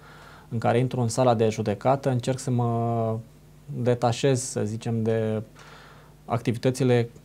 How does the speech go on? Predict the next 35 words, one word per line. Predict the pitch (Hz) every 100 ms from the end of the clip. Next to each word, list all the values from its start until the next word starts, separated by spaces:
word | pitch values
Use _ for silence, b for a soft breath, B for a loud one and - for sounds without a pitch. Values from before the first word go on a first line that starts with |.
| - - -
cotidiene | - 127 127 113 107 123 151
și | 147
să | 151
mă | 135 131
concentrez | 127 117 120 110 135 131
la | 131
activitatea | 120 - 131
din | 127
sala | 120 127 117
de | 113
judecată. | 107 110 101 107 95 - - - - - B B B B B
Să | - 123
știți | - 156
că | 160
este | 151 - 139
greu. | 143 143 101 - - - - - -
Este, | 113 - 120 120 - - -
mm, | 123 120 117
foarte | 110 139 151 147
greu | 127 135
să | 127 127
explici | 117 110 - 123 127 - 160 160
justițiabililor | 123 123 117 - 117 110 120 123 127
că | - 127 123 120 - -
ai | 110 139
o | 135
s-, | - -
ședință | - 120 123
de | 139
judecată | 127 120 110 120 120 123
cu | -
cincizeci, | 113 - 131 127 127 127
șaizeci | - 117 123 135 123
de | 117
dosare | 110 - 107 113